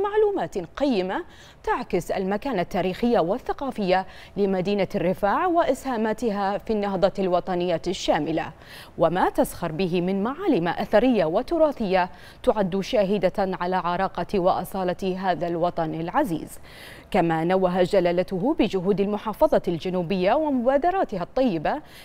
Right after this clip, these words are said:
التي تهدف لتعزيز الانتماء الوطني وترسيخ قيم المواطنة والولاء، بالإضافة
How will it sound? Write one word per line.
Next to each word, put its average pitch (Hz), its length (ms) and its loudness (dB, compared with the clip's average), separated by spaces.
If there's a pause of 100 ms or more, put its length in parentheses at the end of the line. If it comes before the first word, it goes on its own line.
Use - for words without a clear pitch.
(140)
التي 262 260 4
تهدف 381 440 0
لتعزيز 180 600 0
الانتماء 196 500 -2
الوطني 175 540 -2
وترسيخ 208 600 0
قيم 214 380 0
المواطنة 175 580 -2 (100)
والولاء، 185 760 2 (420)
بالإضافة 247 580 4